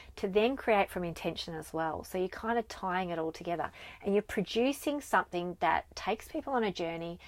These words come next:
and that enables them to experience that cohesion in what you're sharing as well. So let me just check here. I've got a few notes for myself that I wanted to cover today as to, you know, keeping it, you know,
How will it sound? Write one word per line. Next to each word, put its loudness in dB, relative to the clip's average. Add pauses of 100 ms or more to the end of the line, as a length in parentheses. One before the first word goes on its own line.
(340)
and 0
that 4
enables 0
them 0
to -8
experience -2
that -2
cohesion -2
in -12
what -10
you're -14
sharing -8
as -14
well. -4 (140)
So -14 (320)
let 0
me 2
just 2
check 4
here. 4
I've 4
got 4
a 2
few -2
notes 0
for -8
myself -2
that 0
I -2
wanted -6
to -16
cover -6
today -4 (2000)
as 4 (120)
to, 2
you 6 (280)
know, -2
keeping 2
it, -4 (120)
you -4
know, -2